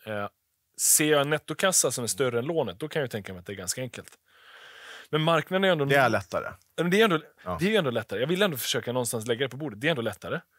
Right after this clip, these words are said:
Speaker 1: Hur kan ändå marknaden vara så irrationell då och prisa det till hälften?
Speaker 2: Ehm, ja,
Speaker 1: Är
Speaker 2: det
Speaker 1: det... en likviditetssqueeze
Speaker 2: Ja,
Speaker 1: som sker?
Speaker 2: det är
Speaker 1: Ja, det
Speaker 2: bara flöden. Det är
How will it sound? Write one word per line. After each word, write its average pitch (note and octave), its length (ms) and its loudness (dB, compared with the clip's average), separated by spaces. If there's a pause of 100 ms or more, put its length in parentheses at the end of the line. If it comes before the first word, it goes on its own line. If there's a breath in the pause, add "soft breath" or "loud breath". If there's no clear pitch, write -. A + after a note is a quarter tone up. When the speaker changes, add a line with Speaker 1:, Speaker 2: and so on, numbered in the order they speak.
(440 soft breath)
Speaker 1:
Hur F3 100 -8
kan F#3+ 180 -2
ändå D#3+ 160 0
marknaden D#3 400 -2
vara E3 160 -2
så C#3+ 120 -4
irrationell D3+ 480 -2
då A2 100 -4
och A2+ 260 -10 (220)
prisa C3+ 360 -2
det D3 80 -2
till A#2+ 100 -14
hälften? D3+ 380 -10 (1300 soft breath)
Speaker 2:
Ehm, E2+ 720 -2
ja, D#2 60 -8
Speaker 1:
Är F#2 40 -4
Speaker 2:
det C#3 60 0
Speaker 1:
det... D3 60 2
en D3+ 80 0
likviditetssqueeze C#3+ 800 -2
Speaker 2:
Ja, F#2+ 120 6
Speaker 1:
som A#2 100 -4
sker? A2+ 120 -10
Speaker 2:
det G2 220 -10
är A2+ 40 -2
Speaker 1:
Ja, A2 40 0
det G#2 60 -2
Speaker 2:
bara G2 220 4
flöden. F2 340 -6 (540)
Det G2 220 -2
är E2+ 480 2